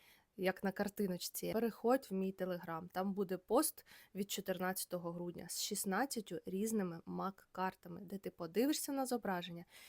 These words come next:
і побачиш для себе своїми очима, що означає це зображення. І це дасть дуже важливу їжу для роздумів.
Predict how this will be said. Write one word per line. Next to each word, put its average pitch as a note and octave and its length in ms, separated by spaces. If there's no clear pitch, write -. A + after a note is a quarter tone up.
і G3+ 80
побачиш F#3+ 680
для F#3+ 260
себе G3 400
своїми F#3+ 640
очима, F#3 480
що - 300
означає G3+ 680
це F#3+ 240
зображення. F#3 800
І G3 220
це C4 300
дасть F3+ 460
дуже A3 400
важливу F#3+ 720
їжу A3+ 520
для F3+ 360
роздумів. F3+ 680